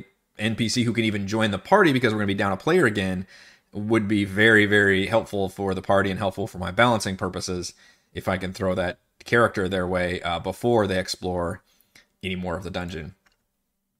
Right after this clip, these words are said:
Um, let's see, did I write down what that spell book was? I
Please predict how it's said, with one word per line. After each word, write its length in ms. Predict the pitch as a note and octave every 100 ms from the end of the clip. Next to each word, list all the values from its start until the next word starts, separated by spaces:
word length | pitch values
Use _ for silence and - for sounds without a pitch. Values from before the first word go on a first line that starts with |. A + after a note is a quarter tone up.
| _ _ _ _
Um, 1080 | F#2+ F2 F2 E2+ E2 D#2+ D2+ D2 D2 D2 E2 D#2+
let's 160 | -
see, 200 | - -
did 120 | F#2
I 40 | G#2
write 240 | C3+ C3+
down 220 | C3+ C3+
what 120 | B2+ B2
that 220 | F#2+ -
spell 500 | - - - A2+ A#2+
book 220 | A#2 -
was? 720 | A#2+ B2 B2 B2 A#2+ A#2+
I 0 | -